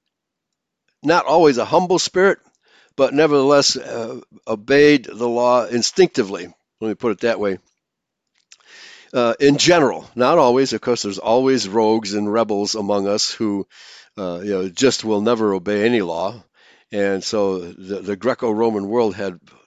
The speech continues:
tons of these Israelites, most of whom were good people, and we still call it live and let live, <laughs> right? But, uh,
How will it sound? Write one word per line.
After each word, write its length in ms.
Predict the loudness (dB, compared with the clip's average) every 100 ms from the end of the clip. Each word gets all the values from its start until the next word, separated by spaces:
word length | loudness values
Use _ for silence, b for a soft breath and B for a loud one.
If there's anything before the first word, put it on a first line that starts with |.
| _
tons 340 | 0 2 4 2
of 100 | -2
these 280 | -4 -4
Israelites, 640 | -6 -6 -6 -4 -6 -6 -6
most 280 | 0 0 0
of 80 | -4
whom 160 | -2
were 140 | -2 -2
good 240 | -2 -4
people, 540 | -4 -4 -2 0 -2 -6 B B B B -6
and 140 | -2
we 120 | -2
still 240 | -2 -2 -2
call 280 | 0 0
it 80 | 0
live 240 | 2 2 2
and 140 | 2
let 180 | 0 2
live, 400 | 2 2 2 0 0 0 0
<laughs> 0 |
right? 460 | -4 2 2 2 _ B B B B -2
But, 360 | 2 2 4
uh, 280 | 4 4 2